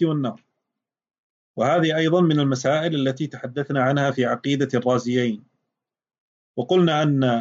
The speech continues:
أهل السنة في الجنة والنار يؤمنون بثلاثة أمور: الأمر الأول أنهما حق، الأمر الثاني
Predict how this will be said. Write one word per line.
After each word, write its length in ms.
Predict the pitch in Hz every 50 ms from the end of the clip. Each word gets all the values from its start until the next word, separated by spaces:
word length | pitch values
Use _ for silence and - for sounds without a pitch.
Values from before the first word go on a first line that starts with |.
| 117 - _ _ _ _ _ _ _ _ _ _ _ -
أهل 140 | 160 170 165
السنة 360 | 156 - - 214 202 185 165
في 220 | - - 147 127 135
الجنة 420 | 135 131 127 156 165 160 147 127 -
والنار 580 | 131 127 127 120 131 139 160 185 202 196 - - _ _ _ _ _ _ _ _ _ _ _ _ _ _ _ _ _ _ _ -
يؤمنون 500 | 160 139 160 160 170 202 226 220 202 190
بثلاثة 680 | 190 185 - 185 208 214 190 160 170 160 170 147 147 151
أمور: 340 | 156 156 147 123 107 - - _ _ _ _ _ _ _ _ _ _
الأمر 300 | _ - 131 131 139 135
الأول 640 | 139 143 151 170 190 202 202 214 214 226 233 202 - - _ _ _ _ _ _ _ _ _ _ _ _ _ _ _ -
أنهما 420 | 113 123 143 139 151 160 165 165
حق، 400 | 147 - 214 220 - - _ - - _ _ _ _ _ _ _ _ _ _ _ _ _ _ _ _ _ _ -
الأمر 320 | - 117 131 147 151 156 156
الثاني 680 | 147 - - 180 185 202 208 208 220 226 226 -